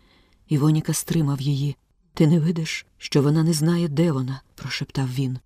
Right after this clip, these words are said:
«Її очі дивляться у якийсь блудний світ. Подивися на неї».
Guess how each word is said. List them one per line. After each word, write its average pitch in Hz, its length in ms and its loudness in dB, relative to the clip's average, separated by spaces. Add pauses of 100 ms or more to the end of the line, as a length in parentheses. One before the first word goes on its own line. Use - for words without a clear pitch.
(160)
«Її 160 360 2
очі 196 360 2
дивляться 156 580 2
у 147 60 0
якийсь 165 460 4
блудний 170 520 2
світ. 175 460 -2 (300)
Подивися 196 600 6
на 175 140 2
неї». 185 380 0